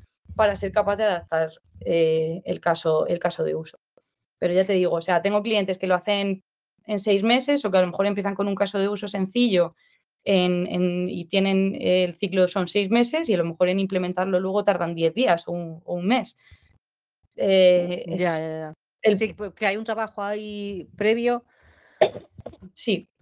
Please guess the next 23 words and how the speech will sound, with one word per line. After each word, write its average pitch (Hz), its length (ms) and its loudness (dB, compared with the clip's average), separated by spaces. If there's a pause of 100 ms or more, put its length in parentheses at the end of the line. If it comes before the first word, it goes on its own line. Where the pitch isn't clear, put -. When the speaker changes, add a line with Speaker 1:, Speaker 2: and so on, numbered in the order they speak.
(720)
Speaker 2:
para, 170 460 2
Speaker 1:
justo. 170 280 -8
Speaker 2:
para 175 260 2
ir 180 180 -8
ya 185 200 0
a - 40 0
ese 180 160 -8
caso 180 260 -8
de 180 100 -2
uso 202 380 -2
y 180 140 -2
también 165 280 -2
después 170 340 -4
poder 170 260 -2
decir, 165 200 -4
"Oye, 156 140 0
pues - 160 -8
mira, 156 120 -4
pues 151 120 -10
gracias 156 300 -4
a 160 100 2
esto 156 300 -2
has, 156 240 -4